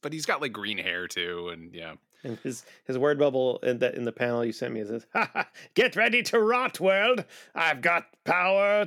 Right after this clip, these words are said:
Speaker 2: to burn, and my decay rays are energized to the maximum. Soon, millions will feel the wrath of Doctor Decay!"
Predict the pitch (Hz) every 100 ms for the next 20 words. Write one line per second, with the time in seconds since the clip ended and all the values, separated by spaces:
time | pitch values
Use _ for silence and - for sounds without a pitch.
0 | - 180 135 214 233 226 214 214 190 190
1 | 190 - 233 240 247 220 196 214 240 220
2 | 196 202 226 226 214 202 214 - 226 226
3 | 240 247 233 - 220 175 139 117 - -
4 | - - 202 190 175 180 185 180 160 180
5 | 170 196 196 196 196 220 233 226 147 -
6 | 330 285 - 285 220 262 - 269 294 285
7 | 269 226 175 139